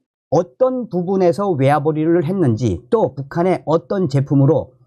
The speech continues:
그 국가의 상납에서 외-, 막대한 외화를 벌었는지는 그 항목은 말을 못, 말씀을 못 드리는 거는 이해해 주십시오. 어찌되었든 그들이 십 년 이상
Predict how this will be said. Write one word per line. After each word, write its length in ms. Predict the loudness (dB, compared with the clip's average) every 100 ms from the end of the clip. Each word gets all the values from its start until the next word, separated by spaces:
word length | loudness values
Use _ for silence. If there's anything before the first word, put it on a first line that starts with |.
| _ -2
그 140 | -2
국가의 440 | -2 -2 0 0
상납에서 680 | 0 0 2 2 0 0 -2 -6 _
외-, 240 | -4 -4 -2
막대한 540 | -4 -4 -2 0 0
외화를 360 | 0 0 0 0
벌었는지는 680 | 0 0 0 0 0 0 -4 -14 -20 -2
그 240 | 2 2
항목은 720 | 0 -2 2 2 0 -4 -8 -4
말을 520 | -2 2 2 2 -2 _
못, 140 | -6 -6 -4
말씀을 360 | -4 0 2 2
못 160 | 0
드리는 260 | 0 0 0
거는 380 | 2 0 0 0 2
이해해 640 | 4 4 4 2 0 -2
주십시오. 640 | -6 -8 -8 -8 -6 -8 -10 _ -20 _ _ _ _ _ _ _ _ _ _ -2
어찌되었든 920 | -2 0 2 2 2 0 -2 -2 -2 -10 _ _ _ _
그들이 480 | 0 2 2 0 -2
십 220 | -4 2
년 240 | 4 4 2
이상 380 | 2 0 -2